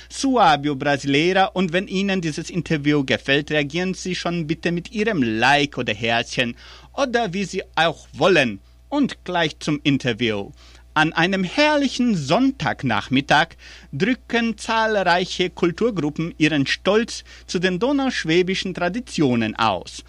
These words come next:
Und das noch im Freien, solange das Wetter es erlaubt. Ja, so ist das Programm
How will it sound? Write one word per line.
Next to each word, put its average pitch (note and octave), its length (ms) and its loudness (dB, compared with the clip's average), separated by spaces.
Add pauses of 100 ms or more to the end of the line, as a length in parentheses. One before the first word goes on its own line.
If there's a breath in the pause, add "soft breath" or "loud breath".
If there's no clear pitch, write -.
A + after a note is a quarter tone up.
(180 soft breath)
Und C#3 220 2
das A#2 280 2
noch C#3+ 340 0
im A3 220 2
Freien, F#3 840 0
solange B3 440 -2
das B3 240 -2
Wetter D3 260 0
es - 180 -4
erlaubt. F#3+ 540 0 (200 loud breath)
Ja, B2 280 2 (320 loud breath)
so - 240 -2 (100)
ist B3+ 280 -4
das G#3 120 -4
Programm D3+ 600 0